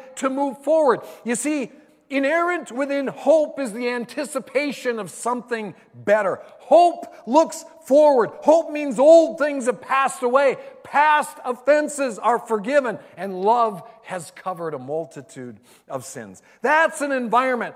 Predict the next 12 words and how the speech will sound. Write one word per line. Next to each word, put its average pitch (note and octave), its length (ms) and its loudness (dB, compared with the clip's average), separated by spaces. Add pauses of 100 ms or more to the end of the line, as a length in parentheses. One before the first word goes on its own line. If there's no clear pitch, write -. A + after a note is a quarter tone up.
(160)
where G3 160 0
hurts - 480 -4
can G#3 180 -8
heal, C4+ 440 -2 (200)
where G#3 180 2
wounds C#4 440 0
can A#3 240 -4
mend, C4+ 320 -2 (160)
relationships B3 920 4
can G#3+ 200 -6
be C4 160 -6
restored, C4 600 0